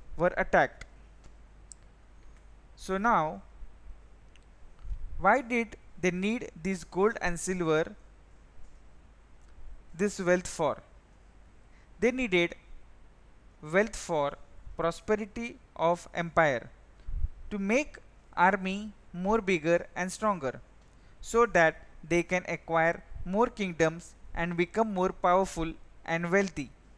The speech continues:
This was like a cycle. If we have wealth, you will have big army. If you have big army, you will conquer more kingdom.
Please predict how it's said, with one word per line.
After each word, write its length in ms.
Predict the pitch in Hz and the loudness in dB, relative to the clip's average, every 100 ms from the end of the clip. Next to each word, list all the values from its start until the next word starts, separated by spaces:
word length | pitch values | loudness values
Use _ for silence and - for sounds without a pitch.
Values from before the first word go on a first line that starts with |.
| - - - - - - - - - - | -20 -20 -20 -20 -20 -20 -6 -2 0 0
This 180 | 226 247 | -2 0
was 220 | 277 254 | 2 4
like 200 | 240 196 208 | 4 4 2
a 60 | |
cycle. 520 | - 190 185 160 135 - - | 4 4 2 -2 -4 -4 -8
If 200 | 202 196 | -6 -4
we 140 | 226 | 0
have 300 | 202 175 147 | 4 2 4
wealth, 320 | 170 240 - 294 - - - - - - - - - - - - - - - | 4 4 2 -16 -20 -20 -20 -16 -14 -14 -14 -16 -20 -20 -20 -20 -20 -18 -6
you 120 | 190 | 0
will 140 | 190 | 2
have 300 | 190 175 202 - - 170 | 4 4 2 -4 -8 0
big 180 | 208 185 | 2 4
army. 400 | 156 151 147 139 - - - - - | 4 2 -10 -14 -20 -20 -20 -12 -8
If 180 | 175 | -4
you 100 | 196 | 0
have 200 | 180 170 | 0 2
big 180 | 165 208 | 0 0
army, 500 | 220 208 214 269 302 - - - | 2 2 0 -8 -10 -18 -20 -14
you 100 | 185 | -6
will 100 | 196 | -6
conquer 460 | - 180 180 202 208 | -2 -2 0 0 0
more 240 | 190 220 | 2 -2
kingdom. 560 | 220 196 170 170 175 | -2 -8 0 0 0